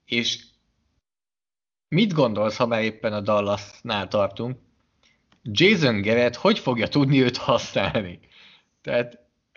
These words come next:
én úgy érzem, hogy ez egy ellentmondás, hogyha Jason Garrettnek adsz egy ilyen elkapót, mert, eh, hát Jason Garrett nem az a támadó koordinátor, aki bármelyik játékosok köré tudja húzni igazából a támadósort, nem hogy egy elkapó köré.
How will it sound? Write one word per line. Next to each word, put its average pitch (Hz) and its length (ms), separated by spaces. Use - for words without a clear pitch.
én 156 200
úgy 202 100
érzem, 123 220
hogy 127 80
ez 123 80
egy 143 120
ellentmondás, 104 1000
hogyha 113 220
Jason 107 260
Garrettnek 107 380
adsz 113 240
egy 101 160
ilyen 101 160
elkapót, 101 760
mert, 117 520
eh, 123 320
hát 127 220
Jason 147 260
Garrett 143 220
nem 180 100
az 131 80
a 104 80
támadó 104 400
koordinátor, 110 500
aki 110 420
bármelyik 135 500
játékosok 104 580
köré 98 260
tudja 98 300
húzni 104 320
igazából 101 380
a 98 60
támadósort, 107 720
nem 110 200
hogy 101 140
egy 98 180
elkapó 90 460
köré. - 360